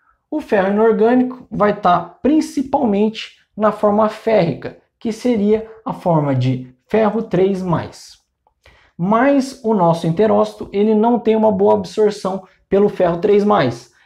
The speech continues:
Então a gente precisa fazer uma transformação nesse íon e reduzir esse íon, ou seja, adicionar um elétron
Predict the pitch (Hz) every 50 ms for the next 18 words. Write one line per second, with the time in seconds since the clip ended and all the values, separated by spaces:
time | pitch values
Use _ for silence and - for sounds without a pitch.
0 | _ - - 170 170 196 196 196 190 - - 208 185 - - 190 170 165 160 165
1 | - 160 151 156 151 143 139 135 - 175 233 277 262 269 262 254 254 240 247 -
2 | - 214 226 269 285 - - _ _ _ _ - 180 180 180 175 175 - 220 214
3 | 214 226 247 269 269 269 - - _ _ _ _ _ - - 156 185 233 254 -
4 | - 277 269 214 160 147 180 247 277 285 269 - - 202 180 - - 202 180 156
5 | 139 127 131 - 214 220 - - 160 139 123 127 147 - 156 151 151 - 180 165
6 | 170 175 170 165 175 208 240 233 185 180 208 233 180 - - - 160 131 127